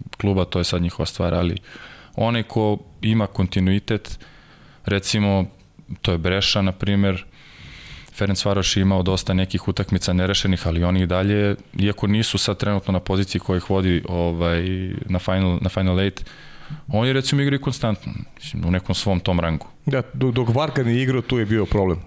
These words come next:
Speaker 1: Ok, ali to je sada par utakmica bilo. Pričamo
Speaker 2: Mhm.
Speaker 1: sada o tome da oni generalno tokom cele
Speaker 2: Da.
Speaker 1: sezone imaju neki svoj kontinuitet u rezultatima, u smislu
Speaker 2: Mhm.
Speaker 1: da ne, ne, ne, ne talasaju mnogo. Znači, sada tu, ne znam, ta Breša, kažem, opet, oni su tamo i prvi, dobro. Ovamo kod nas u grupi,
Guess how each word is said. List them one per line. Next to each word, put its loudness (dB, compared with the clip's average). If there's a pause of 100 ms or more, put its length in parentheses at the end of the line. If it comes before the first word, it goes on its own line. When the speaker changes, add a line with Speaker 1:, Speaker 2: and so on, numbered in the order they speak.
Speaker 1:
Ok, 2 (100)
ali 2
to 0
je 2
sada 0
par 0
utakmica 0
bilo. 2
Pričamo 0
Speaker 2:
Mhm. 4
Speaker 1:
sada 4
o 0
tome 2
da 2
oni 2
generalno 2
tokom 0
cele 2
Speaker 2:
Da. 2
Speaker 1:
sezone 2
imaju 2
neki 0
svoj 0
kontinuitet 0
u 4
rezultatima, 2
u 2
smislu 2
Speaker 2:
Mhm. 4
Speaker 1:
da 2
ne, 2
ne, 4
ne, 4
ne -2
talasaju 0
mnogo. 2
Znači, -10
sada 0
tu, 2
ne 0
znam, -4
ta -4
Breša, 0
kažem, -2
opet, -4
oni 0
su -6
tamo 0
i -2
prvi, 0
dobro. 0 (1400)
Ovamo 2
kod -4
nas 0
u 2
grupi, 2